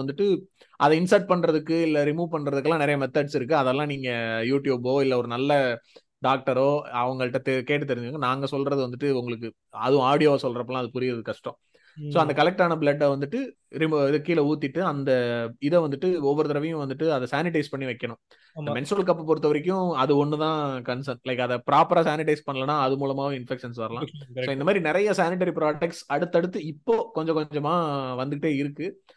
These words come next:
Speaker 2: ம்.
Speaker 1: இருந்தாலும் நீங்க சொல்ற மாதிரி அதை பத்தின அவேர்னஸ் கம்மியா இருக்கிறதுனாலயோ இல்ல அது வந்து ஒரு இன்னும்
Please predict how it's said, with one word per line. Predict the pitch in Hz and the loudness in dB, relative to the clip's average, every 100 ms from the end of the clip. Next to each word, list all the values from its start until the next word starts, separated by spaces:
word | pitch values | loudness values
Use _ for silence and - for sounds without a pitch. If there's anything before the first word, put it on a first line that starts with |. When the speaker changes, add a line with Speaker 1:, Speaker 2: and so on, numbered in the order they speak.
| _ - | _ -4
Speaker 2:
ம். | |
Speaker 1:
இருந்தாலும் | 160 214 214 202 220 | 2 2 4 4 4
நீங்க | 196 185 | 2 2
சொல்ற | 180 185 | 2 2
மாதிரி | 185 180 220 190 160 | 2 0 0 -2 -2
அதை | 131 143 151 | 0 0 0
பத்தின | 165 214 | -2 -2
அவேர்னஸ் | 170 160 175 170 156 | 0 4 2 0 -4
கம்மியா | 147 151 151 | -6 -4 -2
இருக்கிறதுனாலயோ | 139 139 131 131 127 131 139 | -2 -2 -4 -2 -2 2 2
இல்ல | 135 | 2
அது | 127 135 | 0 -2
வந்து | 139 160 | -2 0
ஒரு | 147 135 127 | 2 2 -2
இன்னும் | 135 143 | -4 -8